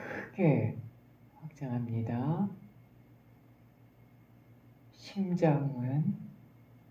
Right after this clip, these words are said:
우주를 향해 완전히 큰 문을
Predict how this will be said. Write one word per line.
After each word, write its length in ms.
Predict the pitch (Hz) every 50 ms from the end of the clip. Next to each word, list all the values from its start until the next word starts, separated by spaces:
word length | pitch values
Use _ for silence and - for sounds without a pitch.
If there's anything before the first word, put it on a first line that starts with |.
| -
우주를 640 | 139 135 135 135 - 135 127 131 131 127 127 - 135
향해 340 | 135 123 123 123 135 156 180 185 160
완전히 1000 | - - - 135 139 143 139 139 139 160 160 156 151 147 127 123 120 117 - - - - - - - - - - - - - - - - - - - - - - - - - - - - - -
큰 260 | - 202 202 196 185
문을 580 | 160 135 135 131 131 127 127 143 160 196 240 -